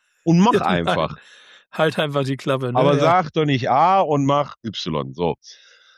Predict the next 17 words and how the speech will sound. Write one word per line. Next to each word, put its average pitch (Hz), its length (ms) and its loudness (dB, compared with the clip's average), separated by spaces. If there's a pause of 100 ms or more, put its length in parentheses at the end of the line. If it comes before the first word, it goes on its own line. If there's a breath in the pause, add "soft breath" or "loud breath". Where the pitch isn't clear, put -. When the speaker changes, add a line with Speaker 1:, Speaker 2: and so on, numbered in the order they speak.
(800 loud breath)
Speaker 1:
Erster 113 320 0
Impuls. 85 280 -6
Zweiter 175 320 -2
Impuls, 175 680 0 (360)
ich 110 200 -8
glaub, 123 380 0
da 156 120 -2
hab 156 60 -2
ich 143 80 -8
dir 147 60 -6
sogar 143 140 0
noch 131 80 -2
eine 127 60 -4
Sprachnachricht 156 540 -4
drüber 151 180 -4
geschickt. 147 340 -8 (640)
Dann 113 240 -4